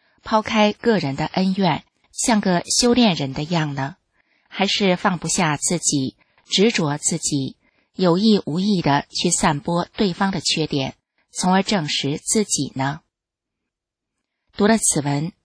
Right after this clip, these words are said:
我从另一个角度谈一谈整体修炼环境中存在的问题，希望每个同修都走正修炼的路，在最后的最后时刻做好该做的，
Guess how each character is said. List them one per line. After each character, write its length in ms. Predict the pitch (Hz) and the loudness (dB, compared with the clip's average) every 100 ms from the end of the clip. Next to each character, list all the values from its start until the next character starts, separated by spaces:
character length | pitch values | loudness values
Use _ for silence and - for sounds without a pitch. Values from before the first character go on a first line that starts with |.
| _ | _
我 120 | 180 | 0
从 300 | - 165 185 | 2 2 2
另 200 | 247 220 | 4 2
一 60 | 165 | 2
个 200 | 160 151 | 0 -2
角 300 | - 143 127 | 0 -2 -2
度 280 | - 156 - _ _ _ - | -2 -4 -6 _ _ _ -8
谈 260 | - 214 | 0 2
一 40 | 233 | 2
谈 300 | 170 170 185 | 2 -2 0
整 200 | 170 196 | -2 -2
体 220 | - 139 | -2 -4
修 160 | - | -2
炼 200 | 180 147 | -2 -4
环 260 | 135 135 143 | -4 -6 -2
境 240 | - 165 | -2 -4
中 280 | - 151 151 - | -4 -4 -4 -6
存 260 | - 135 | -6 -4
在 160 | 202 170 | -4 -4
的 80 | 143 | -4
问 180 | 139 - | -8 -8
题， 360 | - 139 127 _ _ _ _ _ - | -4 -4 -4 _ _ _ _ _ -8
希 240 | - - | -2 4
望 240 | 202 175 | 4 4
每 100 | 147 | 0
个 120 | 131 143 | -4 -6
同 220 | 143 147 | -6 -4
修 280 | - 185 190 | -2 -2 -2
都 140 | 202 | -4
走 240 | - 139 | -2 -4
正 280 | - 185 147 - | -2 -2 -2 -6
修 260 | - 196 | -4 -2
炼 200 | 190 180 | 0 -2
的 100 | 131 | -4
路， 320 | 135 156 139 - _ _ _ _ | -6 -4 -6 -10 _ _ _ _
在 300 | - 208 185 | 0 2 2
最 220 | - 220 | 0 0
后 260 | 175 226 190 | 0 0 2
的 240 | 143 135 _ | 2 0 _
最 260 | - 220 | 0 2
后 240 | 160 170 143 | 2 -4 -4
时 260 | - 127 | -4 -4
刻 360 | 123 - 170 - _ _ _ - | -6 -4 -2 -2 _ _ _ -2
做 240 | 247 202 | 2 2
好 280 | - 147 - | 2 -2 -2
该 240 | - 165 | -4 -4
做 260 | - 165 143 | -2 -2 -2
的， 220 | 139 | -2